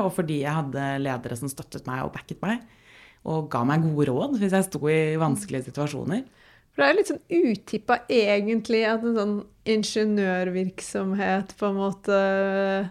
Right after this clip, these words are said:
Speaker 2: eller en sånn byggebransje da,
Speaker 1: Mhm.
Speaker 2: eh, at de skal liksom være så gode på å hente frem, eh, unge ledere.
Speaker 1: Mhm. Ja, så, men det er de, og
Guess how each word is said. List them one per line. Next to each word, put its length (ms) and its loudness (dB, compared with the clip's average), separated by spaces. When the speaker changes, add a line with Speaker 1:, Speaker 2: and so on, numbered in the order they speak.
Speaker 2:
eller 200 6
en 100 4
sånn 220 0
byggebransje 720 0
da, 180 6
Speaker 1:
Mhm. 180 12
Speaker 2:
eh, 240 10
at 300 0
de 220 -2
skal 300 -4
liksom 180 -2
være 180 0
så 180 -4
gode 420 0
på 120 -2
å 680 2
hente 480 0
frem, 460 0
eh, 280 0
unge 240 2
ledere. 460 4
Speaker 1:
Mhm. 420 8
Ja, 200 2
så, 500 6
men 140 4
det 200 6
er 200 4
de, 140 2
og 800 4